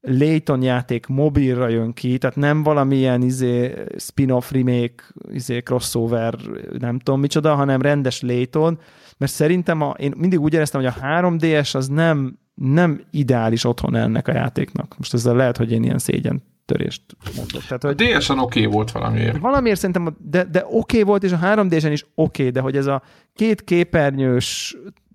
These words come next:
Speaker 1: téma, ez így nekem,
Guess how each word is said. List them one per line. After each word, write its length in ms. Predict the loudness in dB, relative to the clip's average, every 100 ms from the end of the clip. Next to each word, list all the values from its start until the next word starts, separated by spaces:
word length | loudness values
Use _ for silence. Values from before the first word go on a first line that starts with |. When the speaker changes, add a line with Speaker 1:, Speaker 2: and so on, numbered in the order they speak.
| _
Speaker 1:
téma, 760 | 2 4 4 4 4 4 2 0 _ _ _ _
ez 240 | _ -2 0
így 320 | 0 0 -4 -18 _ -20 -20 -20 -18 -16 -16 -16 -14 -10
nekem, 540 | -4 -2 0 -2 -2